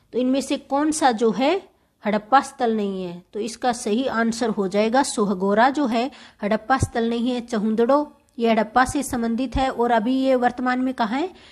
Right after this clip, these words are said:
पाकिस्तान में है। और कोट दीजी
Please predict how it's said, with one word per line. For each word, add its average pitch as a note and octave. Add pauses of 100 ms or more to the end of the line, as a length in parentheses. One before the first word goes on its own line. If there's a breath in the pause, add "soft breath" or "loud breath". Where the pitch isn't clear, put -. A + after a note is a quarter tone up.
(180 loud breath)
पाकिस्तान A3+
में A#3
है। A3+ (300 soft breath)
और A3
कोट B3+
दीजी C4